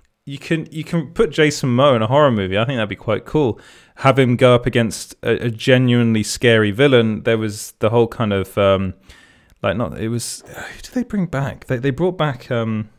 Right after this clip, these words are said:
I, no, they got Julie Andrews to play, to do the voice of, I can't, I'm, I'm blanking now on, on the name, but the, the creature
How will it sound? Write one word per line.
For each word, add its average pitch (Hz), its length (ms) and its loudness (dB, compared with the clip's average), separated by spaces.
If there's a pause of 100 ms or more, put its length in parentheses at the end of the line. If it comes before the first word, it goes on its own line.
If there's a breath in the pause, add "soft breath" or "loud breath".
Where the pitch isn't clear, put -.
(720 soft breath)
I, 104 140 -10
no, 117 300 -4
they 175 120 -4
got 160 200 -2
Julie 151 320 0
Andrews 127 540 -4
to 107 100 -12
play, 104 540 -2
to - 160 -14
do 107 160 -8
the 104 120 -8
voice 107 420 -4
of, 101 320 -6 (640 soft breath)
I - 80 -16
can't, - 240 -14
I'm, 82 240 -10
I'm 85 260 -8
blanking 101 460 -6
now 82 200 -8
on, 82 140 -8
on 87 160 -8
the 92 60 -6
name, 92 120 -6
but 90 100 -10
the, 90 100 -10
the 101 120 -12
creature 107 640 -4